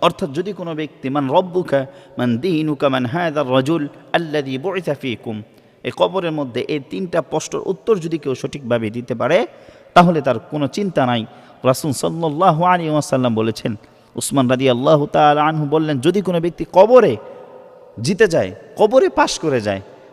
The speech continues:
কবরে তার চিন্তা শেষ হয়ে যায়, তাহলে সমস্ত কিছু থেকেই সে, তিনি মাপ পেয়ে যাবে। আর যদি কোনো ব্যক্তি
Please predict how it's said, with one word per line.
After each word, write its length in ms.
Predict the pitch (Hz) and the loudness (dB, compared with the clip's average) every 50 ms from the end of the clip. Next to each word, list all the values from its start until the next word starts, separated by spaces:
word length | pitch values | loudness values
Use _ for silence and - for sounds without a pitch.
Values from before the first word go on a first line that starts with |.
| - - - | -4 2 2
কবরে 300 | 185 196 214 233 220 185 | 4 6 6 4 4 4
তার 160 | 151 165 147 | 2 0 -2
চিন্তা 340 | - - 185 175 156 160 143 | -2 -4 -8 -6 -4 -4 -2
শেষ 300 | - 143 139 139 - 143 | -2 -2 -2 -2 -2 -4
হয়ে 80 | 139 | -6
যায়, 140 | 143 175 175 | -4 -4 -2
তাহলে 240 | - 151 143 139 135 | 0 0 0 0 -2
সমস্ত 460 | - - 180 185 208 190 - - 190 175 - | -6 -6 -8 -6 -8 -10 -10 -8 -10 -10 -10
কিছু 200 | - 185 165 208 | -12 -10 -10 -6
থেকেই 420 | 170 202 196 196 233 247 254 196 147 - - - - - - - - - _ _ _ _ _ _ _ _ _ | -2 -2 -2 0 0 -2 -2 -4 -8 -16 -20 -20 -20 -20 -20 -20 -20 -20 _ _ _ _ _ _ _ _ _
সে, 120 | - - - | -14 -14 -12
তিনি 260 | - - 143 139 135 | -6 -2 0 0 2
মাপ 220 | 123 120 113 107 - - | 2 2 2 0 0 -4
পেয়ে 140 | 110 101 92 | -6 -6 -6
যাবে। 260 | 92 90 87 90 87 - - - - | -6 -10 -10 -12 -14 -18 -14 -6 -2
আর 120 | 120 135 | -2 -2
যদি 220 | 127 139 160 175 180 | 0 -2 -4 -4 -4
কোনো 200 | 180 185 180 180 | -6 -6 -4 -2
ব্যক্তি 360 | 175 180 175 - - 202 | -2 -4 -4 -6 -8 -10